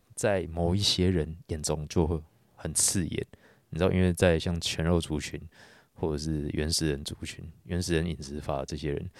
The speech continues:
他们就是要饱和脂肪，他们就是不喜欢多元不饱和脂肪酸。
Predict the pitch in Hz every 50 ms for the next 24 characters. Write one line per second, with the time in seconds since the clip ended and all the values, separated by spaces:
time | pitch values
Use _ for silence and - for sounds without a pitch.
0 | - - - _ _ - - 92 87 78 69 71 76 - - 82 78 - 87 80
1 | 76 71 - - 73 71 - - 76 71 - - 71 73 78 76 - - 90 98
2 | - - - - - 80 - 95 92 85 - 87 80 87 - - 101 90 - -
3 | - 78 - 82 80 80 87 87 - - - - - - - 95 95 98 92 80
4 | 82 - 95 90 - 78 73 - 80 71 - - - 85 - 87 73 69 71 -
5 | - -